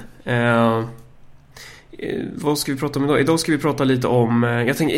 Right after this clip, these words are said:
eh, ingången kan vara så här. Vi, vi har ju i ett tidigare avsnitt om, eh, Jeremy Corbyn snackat om, eh, eh, Ka-, Katrin Marsall på Aftonbladet. Hon är på Aftonbladet, va?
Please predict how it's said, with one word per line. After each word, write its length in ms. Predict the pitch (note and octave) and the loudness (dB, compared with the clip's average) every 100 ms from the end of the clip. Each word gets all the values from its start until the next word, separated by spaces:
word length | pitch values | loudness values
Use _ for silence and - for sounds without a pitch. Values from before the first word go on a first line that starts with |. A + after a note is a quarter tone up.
| B2+ | -2
eh, 220 | - - G#3+ | -8 -6 0
ingången 500 | G#3 F3 G3+ G#3 F3+ | 2 4 4 4 2
kan 140 | D3 | 2
vara 120 | A#2+ | 2
så 100 | C3 | 2
här. 500 | C#3+ C3+ G2 F2+ - | 2 2 2 -2 -4
Vi, 180 | A#2+ - | -4 -2
vi 80 | B2 | 0
har 220 | D#3 F3 | 4 6
ju 160 | D#3+ C#3 | 6 6
i 240 | A#2+ A#2 | 4 2
ett 120 | B2+ B2+ | 0 0
tidigare 340 | C#3 B2 A2+ | 2 2 2
avsnitt 400 | A#2 A2 B2 A2 | 0 -2 -4 -4
om, 300 | A#2 G#2 G#2 | -4 -2 -2
eh, 280 | G#2 G#2+ A2 - | -2 -2 -6 -4
Jeremy 360 | A#2+ A#2+ A2+ A#2+ | 0 2 2 0
Corbyn 640 | F3 D#3 - C#2 A#2 A#2+ - - - - | 2 2 2 -2 -4 -8 -14 -20 -20 -18
snackat 440 | - B2+ A#2 G2+ - | -6 -4 -2 -4 -4
om, 440 | - A2 G#2+ G#2+ | 0 0 -2 -2
eh, 120 | G#2 G2+ - - - - - - - - - - - - | -2 -4 -10 -20 -20 -18 -18 -20 -20 -20 -20 -20 -20 -14
eh, 840 | - A2 G#2+ G#2 G2+ F2 D#2+ G#1+ G1+ - - - | -10 -10 -10 -10 -10 -10 -12 -12 -14 -14 -14 -6
Ka-, 220 | A2 A#2 - | -4 -4 -4
Katrin 280 | B2+ B2+ A#2+ | -2 2 4
Marsall 540 | A#2+ - - A#2+ B2+ - - - - | 4 4 2 0 -6 -8 -14 -20 -14
på 160 | A#2+ G#2+ | -6 -4
Aftonbladet. 960 | A2+ - G#2+ A2+ A#2 G#2 C#2 - - - - - - - - | -4 -4 -4 0 0 0 -4 -8 -12 -12 -16 -20 -20 -20 -4
Hon 140 | C#3+ | 0
är 80 | D3+ | 0
på 80 | G#2 | -2
Aftonbladet, 420 | - F2 G#1 | -6 -8 -6
va? 80 | G1+ | -8